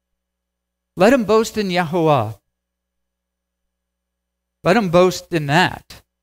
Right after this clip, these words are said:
But it's interesting, Paul says, "It has been written." Where has that been written? Actually, you'll find it in a couple Psalms, but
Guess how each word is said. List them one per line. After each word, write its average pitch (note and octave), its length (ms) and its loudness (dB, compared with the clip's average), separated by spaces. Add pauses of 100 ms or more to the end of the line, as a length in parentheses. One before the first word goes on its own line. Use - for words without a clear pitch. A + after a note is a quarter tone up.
(720)
But G3+ 120 0
it's G3 180 -4
interesting, F#3 520 -8
Paul E3+ 260 -6
says, D#3 480 -6
"It F3 160 -2
has C#3+ 280 0
been C#3 400 -6
written." B2 520 -6 (1900)
Where G3+ 140 -4
has G#3+ 100 -8
that G#3 180 -8
been F3+ 200 -6
written? B2+ 400 -8
Actually, F3+ 380 -4
you'll E3+ 220 -8
find F3 280 -10
it E3 160 -8
in - 20 -10
a C#3+ 80 -10
couple - 320 -14
Psalms, C3 680 -8
but D#3+ 300 -6